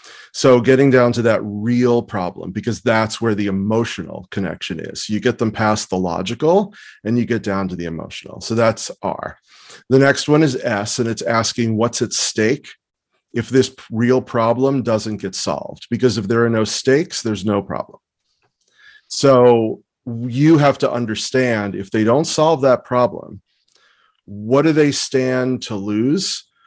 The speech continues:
What's the harm that will come upon them? What will they not achieve that's important to them?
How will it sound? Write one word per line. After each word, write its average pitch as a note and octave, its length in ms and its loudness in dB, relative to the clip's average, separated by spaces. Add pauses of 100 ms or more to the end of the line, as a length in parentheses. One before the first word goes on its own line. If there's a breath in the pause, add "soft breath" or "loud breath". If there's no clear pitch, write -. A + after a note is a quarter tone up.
(100)
What's C3 280 2
the A#2+ 120 0
harm A#2 540 0
that A2+ 140 -4
will A2+ 160 -6
come A2 200 -2
upon A2+ 420 0
them? C3+ 280 4
What B2 180 4
will C3 80 2
they A#2 160 0
not G#2+ 280 -2
achieve A2 480 -4
that's A2+ 220 -6
important G2 480 -4
to B2 60 -6
them? D3 400 0